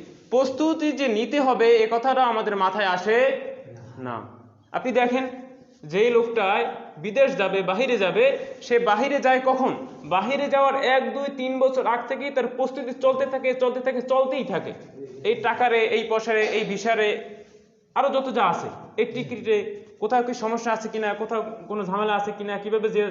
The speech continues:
যাওয়া যেতে পারে, কোন জায়গায় গেলে ভালো হবে, ইত্যাদি যাবতীয় বিষয়। তাহলে একটা লোক যদি গৌরীচন্না যায়,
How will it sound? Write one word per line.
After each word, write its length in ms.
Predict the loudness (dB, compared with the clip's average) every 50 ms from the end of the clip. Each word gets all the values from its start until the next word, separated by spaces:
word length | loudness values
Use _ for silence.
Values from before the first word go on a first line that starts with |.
| -2
যাওয়া 180 | 0 0 0 0
যেতে 160 | 0 -2 -4 -6
পারে, 160 | -6 -4 -4 -6
কোন 160 | -6 -6 -4 -2
জায়গায় 220 | -2 -2 0 0
গেলে 120 | 2 2 2
ভালো 180 | 2 2 2 2
হবে, 220 | 2 2 2 0 0 -2 -4 -8 -8
ইত্যাদি 340 | -8 -6 -6 -6 -4 -4 -2 0
যাবতীয় 320 | 2 4 4 4 2 0
বিষয়। 300 | -2 -2 -2 -2 -2 -2 -2 -4 -10 -14 -16 -10 -4
তাহলে 300 | -2 0 0 2 4 4 4 4 4 2 0 -4 -4 -4
একটা 240 | -4 -2 0 0 2
লোক 180 | 4 4 2 2 0 -2
যদি 160 | -4 -4 0
গৌরীচন্না 520 | 2 4 4 4 4 2 2 2 2 2 2
যায়, 240 | 2 2 2 2